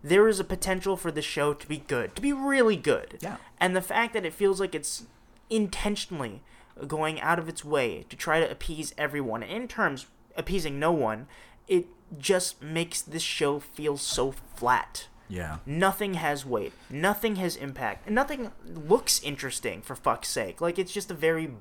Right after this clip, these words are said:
Speaker 1: boring show altogether. And, I mean, from just basic television standpoints, I feel like we live in this world where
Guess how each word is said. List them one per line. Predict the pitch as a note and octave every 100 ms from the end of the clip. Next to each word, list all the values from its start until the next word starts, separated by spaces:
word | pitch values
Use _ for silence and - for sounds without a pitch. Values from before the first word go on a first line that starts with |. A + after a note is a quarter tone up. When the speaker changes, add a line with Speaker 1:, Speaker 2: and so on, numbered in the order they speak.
| -
Speaker 1:
boring | C#3+ C#3+ D3 C#3
show | C#3 D3 C#3+
altogether. | C3 C3+ - E3 - - - - - - - -
And, | F3+
I | G3+
mean, | G#3 G3+ F#3 - - -
from | - A3+ A3
just | A3+ G#3 - -
basic | E3 G3+ G3+ -
television | - G3 G3+ F3 E3
standpoints, | - D3 F3+ C#3 G2+
I | D3+
feel | G3 G3+
like | F3+
we | F3
live | E3+ F3+
in | E3
this | C#3 -
world | D#3+ E3 D#3
where | C3+ B2 A#2